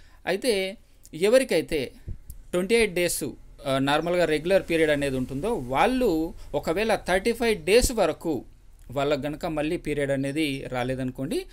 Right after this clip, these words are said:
అప్పుడు వాళ్ళు ఈ యొక్క ప్రెగ్నెన్సీ కిట్‌ను ఉపయోగించాల్సి ఉంటుంది. అదేవిధంగా ఎవరికైతే థర్టీ, థర్టీ టూ డేస్ అనేది నార్మల్గా రెగ్యులర్ పీరియడ్ ఉంటుందో, so వాళ్ళు వచ్చేసి ఒక ఫైవ్ డేస్ ఎక్స్ట్రా చేసుకొని అంటే థర్టీ సెవెన్, థర్టీ ఎయిట్ డేస్‌లో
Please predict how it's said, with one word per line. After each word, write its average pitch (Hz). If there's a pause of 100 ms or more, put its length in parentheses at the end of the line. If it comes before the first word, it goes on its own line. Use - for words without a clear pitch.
(240)
అప్పుడు 170
వాళ్ళు 151 (460)
ఈ -
యొక్క 131 (120)
ప్రెగ్నెన్సీ 139
కిట్‌ను 156 (260)
ఉపయోగించాల్సి 123
ఉంటుంది. 139 (400)
అదేవిధంగా 185
ఎవరికైతే 160 (100)
థర్టీ, 151 (120)
థర్టీ 147
టూ 151 (120)
డేస్ 160 (300)
అనేది 135 (460)
నార్మల్గా 139
రెగ్యులర్ 131
పీరియడ్ 131
ఉంటుందో, 131 (380)
so 185
వాళ్ళు 175
వచ్చేసి 165
ఒక 151
ఫైవ్ 143
డేస్ 156
ఎక్స్ట్రా 147
చేసుకొని 131
అంటే 151 (100)
థర్టీ 131
సెవెన్, 131
థర్టీ 127
ఎయిట్ 120
డేస్‌లో 151